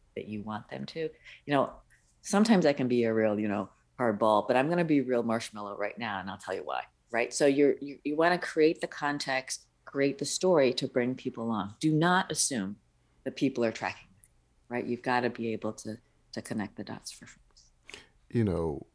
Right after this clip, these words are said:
Speaker 2: uh, what I'm hearing are, are two critical pieces,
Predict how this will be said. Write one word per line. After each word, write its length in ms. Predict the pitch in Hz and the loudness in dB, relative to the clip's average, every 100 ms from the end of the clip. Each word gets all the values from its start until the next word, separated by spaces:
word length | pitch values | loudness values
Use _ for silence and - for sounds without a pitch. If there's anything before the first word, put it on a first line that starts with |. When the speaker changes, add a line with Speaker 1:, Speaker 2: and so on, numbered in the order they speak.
| - | -20
Speaker 2:
uh, 300 | - 87 - - | -18 -16 -14 -6
what 160 | 95 98 | -2 0
I'm 140 | 107 | 2
hearing 400 | 101 90 87 85 | 2 4 4 0
are, 80 | 60 | -4
are 260 | - - - | -10 -16 -6
two 420 | - 101 92 82 - _ _ | 0 0 0 -6 -12 _ _
critical 360 | - 120 98 78 | 0 0 0 -6
pieces, 680 | - 78 - - 67 - | -6 -8 -8 -14 -16 -20